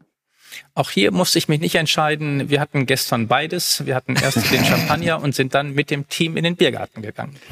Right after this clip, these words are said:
Speaker 2: Dann hätte ich jetzt noch eine Frage. Da können Sie nicht oder sagen. Auf, äh, heute Abend bezogen. Schweiz oder Spanien?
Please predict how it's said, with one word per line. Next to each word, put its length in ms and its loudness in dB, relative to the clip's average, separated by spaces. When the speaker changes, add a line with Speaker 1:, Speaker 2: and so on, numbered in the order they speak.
Speaker 2:
Dann 160 0
hätte 240 0
ich 80 0
jetzt 200 -2
noch 300 0
eine 180 0
Frage. 400 0
Da 160 -2
können 220 0
Sie 100 0
nicht 180 -2
oder 240 0
sagen. 460 -2
Auf, 260 -4
äh, 80 -4
heute 280 0
Abend 260 0
bezogen. 540 0
Schweiz 520 -2
oder 180 0
Spanien? 640 -2